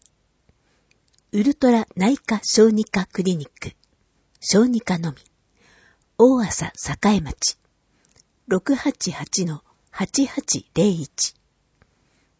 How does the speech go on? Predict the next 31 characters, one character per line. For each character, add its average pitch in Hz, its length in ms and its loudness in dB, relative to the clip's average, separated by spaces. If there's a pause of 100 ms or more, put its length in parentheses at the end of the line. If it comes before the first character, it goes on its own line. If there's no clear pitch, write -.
(340)
三 262 360 0
十 277 180 2
日、 147 420 -10 (140)
日 160 320 0
曜 214 160 4
日。 - 180 -14 (840)
奥 262 260 0
野 160 180 -6 (140)
内 214 240 0
科 190 260 -4 (100)
胃 160 80 -10 (140)
腸 247 160 2
科 208 200 -4
ク - 180 -8
リ 190 140 0
ニ 151 100 -10
ッ - 40 -20 (100)
ク。 - 160 -16 (1000)
乳 262 180 4
児、 175 300 -4 (140)
事 190 200 0
前 269 240 2
連 240 220 0
絡 - 280 -12
必 - 320 -4
要。 156 320 -2 (1040)
の 196 120 2
っ - 100 -4
ぽ 285 120 4
ろ 277 100 4
町、 160 420 -4